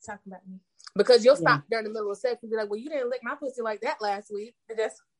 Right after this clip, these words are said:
Speaker 1: last week, just five minutes ago, she made a little bit more noise than I was able to make. And I'm gonna need you to make me make the same noise she made.
Speaker 2: And
Speaker 1: Yeah.
Speaker 2: don't ever have, don't ever do a threesome and don't ever be in polygamy.
Speaker 1: Yes. Okay.
Speaker 3: Debbie just has to stick with the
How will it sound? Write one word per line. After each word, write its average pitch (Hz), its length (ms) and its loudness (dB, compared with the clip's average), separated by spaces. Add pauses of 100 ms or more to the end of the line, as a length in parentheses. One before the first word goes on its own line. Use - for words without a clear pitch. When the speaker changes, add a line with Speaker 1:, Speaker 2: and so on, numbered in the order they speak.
(260)
Speaker 1:
last 240 320 -2
week, 262 260 -8
just 240 220 0
five 247 220 0
minutes 294 220 -8
ago, 196 360 -2
she - 280 -6
made 240 180 0
a - 20 -10
little 220 160 0
bit 220 100 -6
more 214 140 -2
noise 247 240 0
than 208 80 -10
I 214 140 0
was 202 120 -2
able 185 180 -6
to 190 40 -10
make. 185 220 -6
And 180 80 -2
I'm 202 140 0
gonna 226 80 -4
need 196 220 -4
you 202 100 -6
to 202 40 -2
make 196 220 2
me 214 100 2
make 185 160 2
the - 40 -14
same 190 200 -2
noise 196 240 -2
she 226 120 -8
made. 185 280 -2
Speaker 2:
And 190 80 -2
Speaker 1:
Yeah. 190 80 2
Speaker 2:
don't 180 200 4
ever 185 200 6
have, 196 220 4 (180)
don't 185 240 0
ever 190 180 0
do 196 200 4
a 202 40 -2
threesome 196 540 -4
and 165 140 -10
don't 170 180 -4
ever 170 240 -8
be 175 120 -6
in 175 100 -6
polygamy. - 480 -2 (180)
Speaker 1:
Yes. 202 260 -8
Okay. 185 120 -20 (760)
Speaker 3:
Debbie 175 300 2
just 160 220 -2
has 143 220 0
to 139 80 -10
stick 143 360 -2
with 135 200 -4 (120)
the 123 260 -6